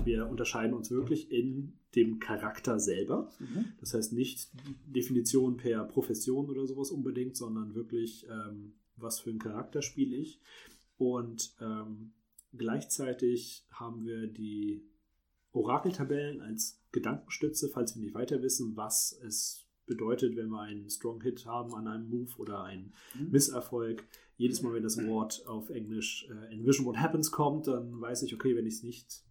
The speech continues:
Speaker 1: quasi mir selbst vorstellen kann, dann kann ich zur Not hinten die Orakeltabellen befragen.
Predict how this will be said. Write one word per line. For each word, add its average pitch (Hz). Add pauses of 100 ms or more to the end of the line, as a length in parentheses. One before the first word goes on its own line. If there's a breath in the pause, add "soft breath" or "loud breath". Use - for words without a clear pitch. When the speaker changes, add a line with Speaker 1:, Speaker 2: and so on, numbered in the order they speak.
(120)
Speaker 1:
quasi 113
mir 110
selbst 120
vorstellen 123
kann, 123
dann 113
kann 120
ich 117
zur 120
Not 127
hinten 135
die 113
Orakeltabellen 107
befragen. 101